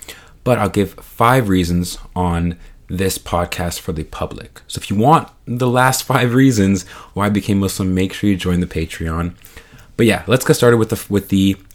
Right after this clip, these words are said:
five here that I'll give, and I'll go to the next five at the end. So the first one is my fitra. Now, what is the fitra? It's basically, in Islam, it's your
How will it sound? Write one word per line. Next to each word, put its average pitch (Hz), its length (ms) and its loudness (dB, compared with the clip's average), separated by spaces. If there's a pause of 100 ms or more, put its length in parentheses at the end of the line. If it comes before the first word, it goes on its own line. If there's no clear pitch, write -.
(120)
five 95 400 0
here 95 160 0
that 90 80 2
I'll 85 100 0
give, 151 360 6 (340)
and 101 100 -4
I'll 98 60 0
go 92 120 2
to 95 120 -6
the 92 60 0
next 90 200 -2
five 87 220 -4
at - 180 -14
the - 120 -12
end. - 320 -14 (1700)
So - 140 4
the 185 100 6
first 151 320 4
one 185 280 2 (360)
is 120 320 0 (260)
my 110 480 0 (120)
fitra. - 340 -4 (760)
Now, 107 160 0
what 120 160 0
is 120 120 -6
the 120 80 2
fitra? 117 400 2
It's - 340 -6 (240)
basically, 151 720 0 (420)
in 113 60 -4
Islam, 135 460 0
it's - 360 -8
your 110 480 4